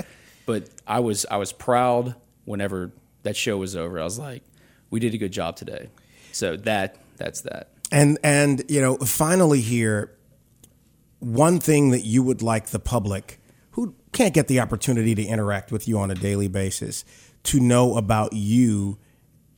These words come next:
Speaker 1: and the way you go about doing your business there at B R Z.
Speaker 2: I genuinely care about Baton Rouge. Um, this has been my hometown.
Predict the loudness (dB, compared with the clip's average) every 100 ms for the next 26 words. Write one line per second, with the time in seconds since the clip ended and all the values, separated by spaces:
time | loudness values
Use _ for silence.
0 | _ -2 0 0 2 2 2 2 2 2
1 | 0 -4 -2 -2 0 -2 -2 -2 0 -4
2 | -4 -6 -6 -8 -8 -8 -10 -12 -14 -20
3 | _ _ -20 _ _ _ _ _ _ _
4 | _ _ _ _ _ _ _ _ _ 0
5 | 2 2 2 2 2 -2 -4 -2 -2 -2
6 | -4 -6 -8 -8 -10 -10 -14 -18 -20 _
7 | _ _ -8 -6 -8 -10 -16 _ _ -4
8 | -2 0 0 -2 -8 -12 -2 0 2 0
9 | 0 -4 -2 -4 -4 -6 -8